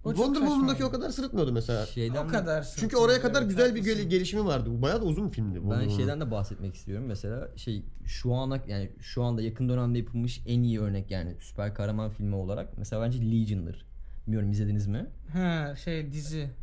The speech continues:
Speaker 3: Ya be-, beni mesela her anlamda tatmin etti o dizi yani. Ge-, gerçekten hem yani süper güç görmek mi istiyorsun? Hani psikolojik derinlik mi arıyorsun?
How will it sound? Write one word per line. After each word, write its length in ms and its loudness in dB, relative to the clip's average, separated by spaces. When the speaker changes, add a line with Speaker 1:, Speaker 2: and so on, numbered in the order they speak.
Speaker 3:
Ya 380 0
be-, 300 0
beni 140 2
mesela 320 0
her 180 0
anlamda 540 -2
tatmin 340 -2
etti 220 0
o 100 0
dizi 180 -2
yani. 220 -2
Ge-, 280 -4
gerçekten 580 0
hem 240 0
yani 200 0
süper 340 0
güç 220 -2
görmek 360 0
mi 60 -2
istiyorsun? 540 2
Hani 140 0
psikolojik 440 0
derinlik 320 2
mi 80 -2
arıyorsun? 480 -2